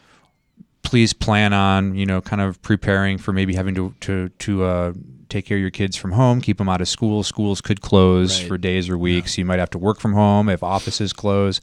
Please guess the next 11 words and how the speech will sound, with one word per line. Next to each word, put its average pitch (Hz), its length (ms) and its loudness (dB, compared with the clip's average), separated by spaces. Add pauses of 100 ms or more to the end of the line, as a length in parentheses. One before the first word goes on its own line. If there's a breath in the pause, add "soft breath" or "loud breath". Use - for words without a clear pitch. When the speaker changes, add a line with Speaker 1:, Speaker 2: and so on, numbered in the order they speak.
(440 loud breath)
Speaker 1:
Um, 98 340 0
sporting 110 400 2
events, 104 540 4
like 98 300 -2
I've 101 220 0
heard 107 140 4
March 101 300 0
Madness 101 460 0
is 98 120 -2
trying 98 360 0
to, 95 240 2